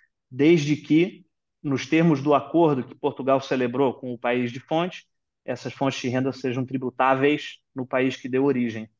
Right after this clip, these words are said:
E, portanto, é, é, exige uma análise concreta,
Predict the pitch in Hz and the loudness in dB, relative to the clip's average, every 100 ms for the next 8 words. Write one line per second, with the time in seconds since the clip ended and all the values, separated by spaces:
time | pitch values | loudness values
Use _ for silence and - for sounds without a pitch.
0 | _ - _ _ _ _ 120 120 120 - | _ -20 _ _ _ _ -8 -6 -6 0
1 | 143 127 - - 127 127 120 117 - 117 | 2 2 -6 -8 -2 0 2 2 0 -2
2 | 110 - 90 143 127 151 165 156 143 139 | -4 -6 -4 -2 2 6 6 6 2 2
3 | 143 135 131 151 135 147 170 220 | 2 0 -4 -6 -4 -2 -2 -4